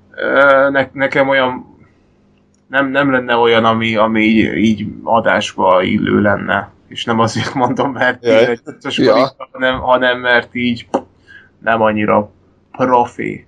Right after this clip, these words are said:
Speaker 1: Nem lennék magamban megelégedve. Rég láttam sajnos, de
Speaker 2: Jaj.
Speaker 1: egy nagyon erős karakter.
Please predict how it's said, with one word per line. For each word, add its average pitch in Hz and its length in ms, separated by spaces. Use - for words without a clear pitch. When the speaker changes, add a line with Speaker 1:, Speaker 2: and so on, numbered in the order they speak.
Speaker 1:
Nem 113 160
lennék 107 280
magamban 110 360
megelégedve. 107 540
Rég 120 180
láttam 107 340
sajnos, 107 580
de 113 100
Speaker 2:
Jaj. 101 280
Speaker 1:
egy 117 200
nagyon 113 300
erős 110 360
karakter. 101 640